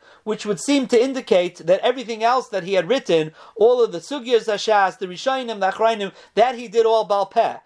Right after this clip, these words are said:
When he got to an Inyan that was like, "Derech Agav," he says, "I can't, uh, go into this because it's, uh, I don't have Svarim with me." He had an unbelievable memory, um, an unbelievable memory. It w-, was well known that he had an unbelievable memory,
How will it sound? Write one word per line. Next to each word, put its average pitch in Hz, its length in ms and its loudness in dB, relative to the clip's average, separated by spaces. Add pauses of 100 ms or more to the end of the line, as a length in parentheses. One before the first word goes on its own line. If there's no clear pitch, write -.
(180)
When 156 100 -12
he 190 80 -10
got 262 260 2
to 240 140 -6
an 220 80 -6
Inyan 254 300 -6
that 196 100 -2
was 185 100 0
like, 180 160 0
"Derech 226 260 2
Agav," 247 460 0
he 226 60 -10
says, 208 220 -10
"I 214 80 -6
can't, 240 400 -8
uh, 208 260 4
go 208 220 0
into 277 240 -2
this 208 260 2 (240)
because 214 540 0
it's, 196 280 -6
uh, 196 220 -4
I 190 100 2
don't 208 180 2
have 190 120 2
Svarim 185 460 -2
with 151 200 -4
me." 120 220 -16 (220)
He 175 100 0
had 226 160 4
an 226 100 -2
unbelievable 220 720 -2
memory, 175 600 -2 (360)
um, 160 380 2
an 175 160 -4
unbelievable 196 560 -2
memory. 156 500 -4
It 139 100 -10
w-, 160 220 -8
was 156 160 -2
well 185 220 2
known 208 300 -2
that 170 100 -8
he 170 80 -8
had 170 200 -2
an 160 320 -4
unbelievable 180 500 -2
memory, 160 520 -4